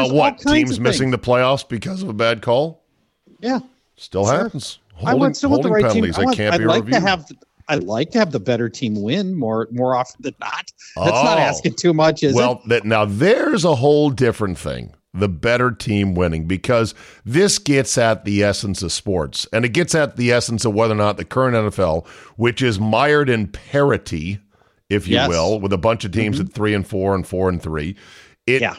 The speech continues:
Speaker 2: it gets at the heart of, well, what do you really want? What do you want, dear sports fan? You say you want the better team to win, right?
Speaker 1: Yes.
Speaker 2: Do you want a bunch of teams that are in the middle like we have now,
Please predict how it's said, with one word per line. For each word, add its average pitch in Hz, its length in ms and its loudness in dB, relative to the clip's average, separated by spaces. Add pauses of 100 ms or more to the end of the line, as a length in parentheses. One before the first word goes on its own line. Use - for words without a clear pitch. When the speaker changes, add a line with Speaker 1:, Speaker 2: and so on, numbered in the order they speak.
Speaker 2:
it 123 180 -2
gets 160 240 0
at 147 180 2
the 120 100 0
heart 120 220 2
of, 113 120 -2
well, 120 180 2
what 95 240 -2
do 104 60 0
you 113 120 0
really 98 240 0
want? 127 400 -4
What 208 160 2
do 269 60 -2
you 233 100 0
want, 110 460 0
dear 87 200 -4
sports 80 420 -10
fan? 87 380 -8 (520)
You 196 300 2
say 104 600 0 (460)
you 117 280 2
want 127 320 2
the 120 100 -2
better 98 300 0
team 95 300 -6
to 98 80 -2
win, 143 320 -2 (640)
right? 120 400 0 (720)
Speaker 1:
Yes. - 260 -4
Speaker 2:
Do 127 100 -2
you 127 160 2
want 120 300 2
a - 20 0
bunch 113 360 0
of 107 100 -4
teams 127 400 -2
that 110 160 2
are 104 100 2
in 110 140 0
the 107 80 -2
middle 110 300 0
like 120 220 0
we 110 120 -2
have 104 260 2
now, 120 480 -2